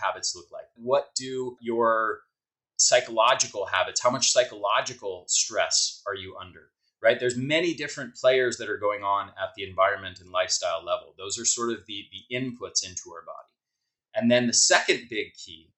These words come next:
is what's going on inside your body at the cellular level with your mitochondria. Because our mitochondria, i-, as I was just alluding to, are actually, they're not only picking up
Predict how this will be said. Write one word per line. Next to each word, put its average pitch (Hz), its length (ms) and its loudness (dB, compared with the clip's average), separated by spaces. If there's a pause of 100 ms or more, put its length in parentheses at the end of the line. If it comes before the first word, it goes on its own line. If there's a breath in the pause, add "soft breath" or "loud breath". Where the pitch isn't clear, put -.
(280)
is 113 440 -2
what's 160 300 4
going 156 240 2
on 139 320 4
inside 131 520 2
your 120 120 -2
body 117 240 2
at 107 160 -4
the - 60 -6
cellular 123 640 2
level 107 480 0
with 139 300 -2
your 117 120 -6
mitochondria. 110 760 -4 (400 soft breath)
Because 117 240 -2
our 123 120 6
mitochondria, 151 920 2 (420)
i-, 117 220 -6
as 110 140 -2
I 107 180 -2
was 101 120 -8
just 135 220 -2
alluding 135 420 0
to, 92 220 -12
are 107 200 -4
actually, 127 580 0 (720 loud breath)
they're 120 120 0
not 147 220 6
only 202 440 2
picking 139 320 -6
up 123 200 4